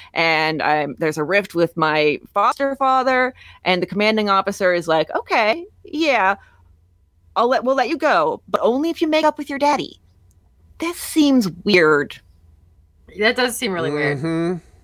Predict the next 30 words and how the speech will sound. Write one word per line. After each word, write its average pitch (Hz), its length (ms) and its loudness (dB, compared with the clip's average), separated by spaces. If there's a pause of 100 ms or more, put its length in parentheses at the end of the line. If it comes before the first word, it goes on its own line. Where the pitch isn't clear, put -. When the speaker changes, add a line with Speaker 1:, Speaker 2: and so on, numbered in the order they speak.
(1900)
Speaker 1:
I 226 80 -10
didn't, 277 300 -2
I 233 80 -2
didn't 247 220 0
like 185 180 4
it. 147 80 0
I 160 40 4
wasn't 190 160 -2
comfortable 131 260 -4
with 139 100 -10
that. 139 280 -2 (1080)
So 196 340 0 (840)
Poe 185 240 2
starts 214 340 0
writing 180 380 2
letters 202 460 0
to 240 520 0 (400)
John 226 320 2
Allen, 226 340 0
and 196 240 0
John 190 240 2
Allen 226 320 0
ignores 190 600 -2
them 180 100 2
all 190 480 2
until 180 800 0 (400)
Francis 262 480 -2
dies 143 580 0
in 175 280 0
eighteen 202 600 -2